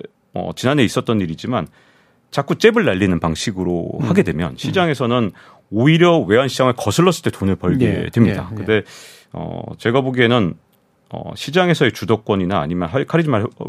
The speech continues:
Speaker 1: 회복하는 그 방법은
Speaker 2: 음.
Speaker 1: 제가 보기엔 시장이 만약에 정책 당국, 금융 당국에 거스를 경우에는
Speaker 2: 음.
Speaker 1: 손해를 볼 수 있다는 걸 확실하게 보여주는 게
Speaker 2: 음.
Speaker 1: 저는 가장 중요하다고 보고요. 그렇게 된다면 보통 이제 쓰는 방법이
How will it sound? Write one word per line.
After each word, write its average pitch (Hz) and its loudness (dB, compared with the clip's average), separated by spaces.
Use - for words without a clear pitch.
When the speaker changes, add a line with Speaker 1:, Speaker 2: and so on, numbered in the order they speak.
Speaker 1:
회복하는 156 -2
그 127 6
방법은 101 2
Speaker 2:
음. 104 -4
Speaker 1:
제가 98 -6
보기엔 92 -6
시장이 175 2
만약에 113 2
정책 110 -2
당국, 90 -2
금융 113 0
당국에 98 -2
거스를 107 -2
경우에는 92 -2
Speaker 2:
음. 92 -8
Speaker 1:
손해를 220 4
볼 120 4
수 - -8
있다는 90 0
걸 - -8
확실하게 180 0
보여주는 104 0
게 101 2
Speaker 2:
음. 92 -4
Speaker 1:
저는 101 -2
가장 123 -2
중요하다고 107 0
보고요. 98 -6
그렇게 127 -4
된다면 120 2
보통 117 2
이제 85 0
쓰는 165 2
방법이 107 -2